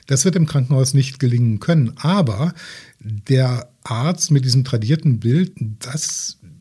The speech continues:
hat schon oder wird sehr rasch ausgedehnt haben müssen, oder?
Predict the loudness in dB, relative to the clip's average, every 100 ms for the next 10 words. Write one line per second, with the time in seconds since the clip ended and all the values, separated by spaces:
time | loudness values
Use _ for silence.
0 | -20 -10 -2 -2 0 -2 0 -2 0 0
1 | 2 0 0 0 2 2 0 2 0 0
2 | 0 0 0 -2 -4 -4 -2 -2 0 -2
3 | 0 0 2 2 2 0 0 -2